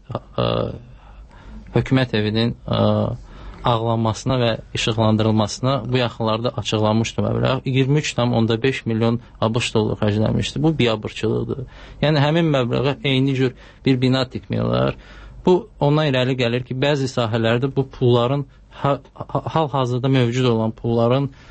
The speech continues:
ə, xərclənməsi nəzarət olunmur. Ə, keçmiş Lenin muzeyin, ə, bərpa olması, bərpa olması, iş-, ağıl-, yenidən ağıl-, ağıl-, ağıl-, ağıl-,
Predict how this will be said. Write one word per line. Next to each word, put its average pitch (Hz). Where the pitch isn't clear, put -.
ə, 123
xərclənməsi 123
nəzarət 123
olunmur. 120
Ə, 131
keçmiş 156
Lenin 139
muzeyin, 120
ə, 120
bərpa 123
olması, 113
bərpa 110
olması, 110
iş-, -
ağıl-, 123
yenidən 131
ağıl-, 120
ağıl-, 123
ağıl-, 123
ağıl-, 131